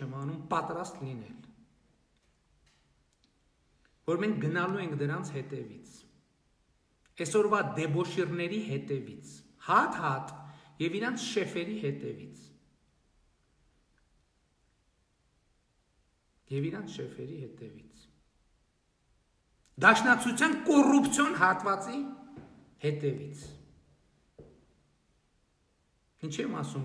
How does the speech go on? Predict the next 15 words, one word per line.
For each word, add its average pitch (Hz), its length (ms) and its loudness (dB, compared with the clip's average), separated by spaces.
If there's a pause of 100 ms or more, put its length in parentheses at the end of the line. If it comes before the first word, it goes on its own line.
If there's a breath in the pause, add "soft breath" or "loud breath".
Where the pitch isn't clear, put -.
կոռուպցիոն 135 500 -6
հատվածի, 139 480 -8
որովհետև 156 440 -6
այնտեղ 139 260 -4 (580)
մարդիկ 139 380 -10 (100)
կան, 147 220 -8 (2500)
ինչքան 143 340 -4
էլ 131 80 -4 (140)
համաձայն 135 500 -8
չլինեմ, 151 540 -12 (2250 soft breath)
չեմ 131 240 -10
կարա 110 320 -16 (1200)
ուրանամ 113 400 -12 (380)
ինչ-որ 123 240 -14 (100)
բաներ։ - 320 -20